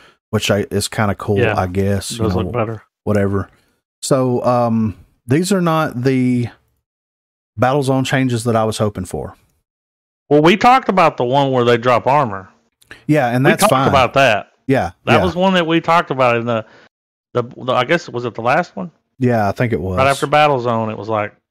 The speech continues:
Speaker 2: why don't they drop armor?
Speaker 1: Exactly, right.
Speaker 2: Everyone drops armor, like, in games. Like,
Speaker 1: Yeah.
Speaker 2: give me.
Speaker 1: So,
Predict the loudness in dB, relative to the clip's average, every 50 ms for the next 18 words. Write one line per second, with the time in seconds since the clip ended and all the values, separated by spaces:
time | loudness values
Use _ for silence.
0 | _ _ _ _ _ _ _ -6 0 2 2 2 2 2 2 2 4 4 2 2
1 | 4 2 0 0 0 -4 -8 -12 -16 -20 _ _ -6 -4 -2 0 0 0 0 -2
2 | -4 -6 -12 -12 _ -4 -2 -2 0 2 2 2 0 0 0 0 0 0 2 2
3 | 2 2 2 0 -2 0 0 -2 -6 -8 -14 -18 -20 _ _ _ -8 -6 -6 -6
4 | -6 _ _ _ -14 -12 -8 -4 -2 -2 -2 -2 -4 -10 -12 -10 -12 -12 -12 -12
5 | _ _ _ _ _ _ -4 -2 -2 -2 -2 -6 -10 -18 _ _ _ _ _ _
6 | _ -12 -8 -8 -8 -8 -8 -12 -14 -14 -18 _ _ _ _ _ _ _ -12 -8
7 | -2 -2 -2 0 -2 -4